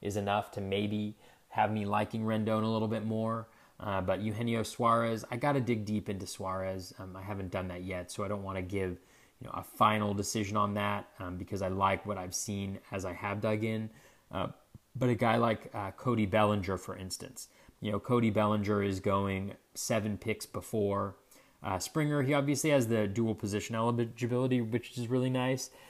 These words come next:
but he's not gonna get the run, run total. They're gonna have relatively similar R B I totals. I think they're gonna have relatively similar, um,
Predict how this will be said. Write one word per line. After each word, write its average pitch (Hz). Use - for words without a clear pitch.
but 101
he's 110
not 120
gonna 143
get 139
the 156
run, 101
run 101
total. 98
They're 110
gonna 123
have 110
relatively 120
similar 104
R 95
B 92
I 92
totals. 92
I -
think 104
they're 113
gonna 110
have 107
relatively 117
similar, 107
um, 90